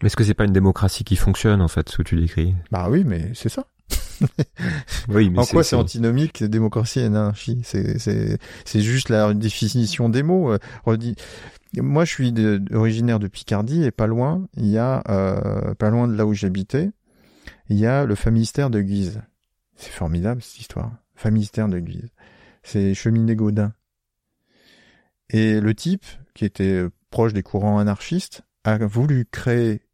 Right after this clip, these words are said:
Speaker 2: une entreprise au bonheur de ses employés.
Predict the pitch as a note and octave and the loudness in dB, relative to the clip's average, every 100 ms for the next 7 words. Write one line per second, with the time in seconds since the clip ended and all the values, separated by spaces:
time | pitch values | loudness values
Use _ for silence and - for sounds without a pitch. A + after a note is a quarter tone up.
0 | _ _ _ A2+ A2 B2 - A#2 - C#3+ | _ _ _ 0 2 0 0 -4 -2 -2
1 | F3+ F3+ _ _ _ _ A2+ A2 A#2+ D3+ | -2 -6 _ _ _ _ -2 0 2 2
2 | D3+ D#3+ C#3 A#2+ - A#2+ B2+ F3 _ _ | 2 2 0 -2 0 -2 -2 -8 _ _
3 | _ _ _ _ - A2+ A2 - G#2 F2+ | _ _ _ _ -4 0 0 0 -2 -4